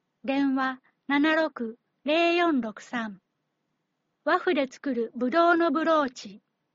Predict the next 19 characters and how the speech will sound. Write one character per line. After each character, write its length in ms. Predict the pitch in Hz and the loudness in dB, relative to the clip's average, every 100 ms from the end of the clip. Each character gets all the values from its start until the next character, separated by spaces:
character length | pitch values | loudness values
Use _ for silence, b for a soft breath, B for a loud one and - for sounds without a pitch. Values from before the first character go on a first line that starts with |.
| _ _ _ _ _ _ _ - | _ _ _ _ _ _ _ -14
十 280 | 233 339 370 | -4 0 2
月 220 | 370 370 - 330 | 2 0 -6 -6
一 140 | 330 - | -4 -2
日 260 | 339 - | -4 -6
火 180 | - 294 | -4 -2
曜、 360 | 294 285 220 - _ _ _ | 0 -2 -4 -8 _ _ _
午 160 | - 330 | 0 2
後 260 | 262 233 226 | 2 0 -4
一 220 | 262 349 | -2 0
時 140 | 370 | 0
半 260 | 359 359 339 | 2 2 0
か 140 | 240 | -2
ら 140 | 226 233 | -6 -6
三 280 | 269 277 254 | -4 -2 -2
時 140 | 269 | -4
半、 340 | 277 247 202 - _ _ _ _ - | -6 -6 -8 -16 _ _ _ _ -10
十 320 | 339 370 311 | -2 0 0
五 160 | 226 233 | -4 -4
人、 300 | 247 208 | -4 -6